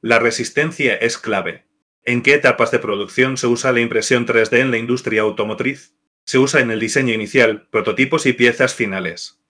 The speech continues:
También ayuda en la producción de herramientas. Acelera todo el proceso. Impresión tres D en la industria automotriz.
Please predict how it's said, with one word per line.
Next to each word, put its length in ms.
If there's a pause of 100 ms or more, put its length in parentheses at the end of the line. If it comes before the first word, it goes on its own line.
(120)
También 420
ayuda 300
en 80
la 100
producción 480
de 60
herramientas. 840 (240)
Acelera 480
todo 240
el 100
proceso. 560 (360)
Impresión 540
tres 240
D 80
en 120
la 60
industria 500
automotriz. 720